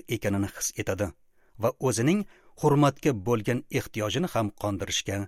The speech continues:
harakat qiladi. Bunday vaziyatlarda bu kabi inson shunchaki berkinib oladi. U ushbu ulkan bosimni ko'tara olmaydi.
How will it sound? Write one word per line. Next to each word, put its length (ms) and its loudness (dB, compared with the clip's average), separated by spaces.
harakat 400 -2
qiladi. 340 -4
Bunday 340 6
vaziyatlarda 760 2
bu 240 0
kabi 280 0
inson 420 0
shunchaki 580 -2
berkinib 540 -4
oladi. 360 -2
U 100 2
ushbu 320 0
ulkan 440 2
bosimni 500 0
ko'tara 380 -4
olmaydi. 500 -2